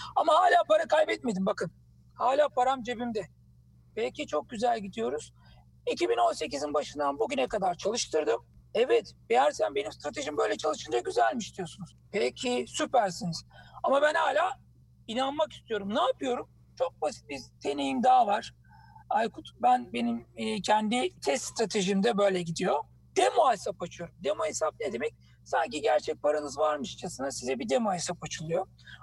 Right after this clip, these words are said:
O demo hesapta brokerınız izin veriyorsa algoritmik trade'e,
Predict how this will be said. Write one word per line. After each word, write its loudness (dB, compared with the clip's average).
O 4
demo 2
hesapta -2
brokerınız 0
izin -2
veriyorsa 0
algoritmik -2
trade'e, 0